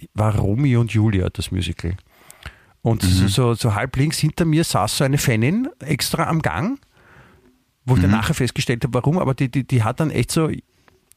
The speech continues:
Speaker 1: als Erste immer geklatscht, weil die wusste schon, wann's aus ist. Also die hat schon zum Klatschen begonnen, wie die Schauspieler noch den letzten Ton von dem Lied gesungen haben.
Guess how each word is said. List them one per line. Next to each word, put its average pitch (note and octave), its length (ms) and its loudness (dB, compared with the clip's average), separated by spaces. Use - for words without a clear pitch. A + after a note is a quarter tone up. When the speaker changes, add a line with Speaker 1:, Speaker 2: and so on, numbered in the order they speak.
Speaker 1:
als - 160 -2
Erste D3+ 420 0
immer E3 160 2
geklatscht, D3+ 460 0
weil D#3 80 2
die D3 140 4
wusste E3 260 2
schon, C#3+ 220 2
wann's C3+ 180 0
aus G#2+ 240 2
ist. G2 220 0
Also A2 160 0
die A#2+ 140 2
hat C3 140 -2
schon D3+ 80 -4
zum D#3+ 100 0
Klatschen A#2+ 320 -2
begonnen, D3 480 0
wie C#3 100 0
die C3+ 160 2
Schauspieler B2 440 0
noch C#3 100 0
den C3 120 0
letzten A#2+ 260 -2
Ton A#2 200 0
von C3 140 -2
dem G#2+ 100 0
Lied F#2 180 -6
gesungen E2+ 340 -2
haben. F2+ 220 -2